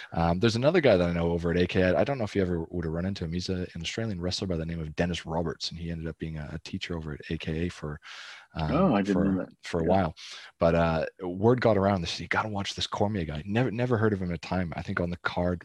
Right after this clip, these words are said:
Speaker 1: Mike Kyle was there as well. I'm trying to think who
Speaker 2: Yeah,
Speaker 1: else.
Speaker 2: Mike
Speaker 1: Uh,
Speaker 2: Kyle. Mm-hmm.
Speaker 1: yeah,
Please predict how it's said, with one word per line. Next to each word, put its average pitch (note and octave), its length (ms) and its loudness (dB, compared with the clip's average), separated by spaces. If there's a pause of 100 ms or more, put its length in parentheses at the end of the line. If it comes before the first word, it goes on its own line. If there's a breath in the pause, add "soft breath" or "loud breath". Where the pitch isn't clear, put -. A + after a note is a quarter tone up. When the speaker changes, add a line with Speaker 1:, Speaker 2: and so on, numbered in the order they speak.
Speaker 1:
Mike G2 180 4
Kyle F#2+ 340 2
was F#2 160 -2
there F#2 160 0
as E2+ 120 -4
well. E2+ 300 -2
I'm F2 80 -12
trying F2 200 -10
to E2+ 40 -12
think E2 120 -12
who F3+ 60 6
Speaker 2:
Yeah, E3+ 120 6
Speaker 1:
else. E3 140 -4
Speaker 2:
Mike A#2 160 4
Speaker 1:
Uh, - 0 -
Speaker 2:
Kyle. A#2+ 280 2
Mm-hmm. A2 200 -6 (200 loud breath)
Speaker 1:
yeah, E2+ 160 0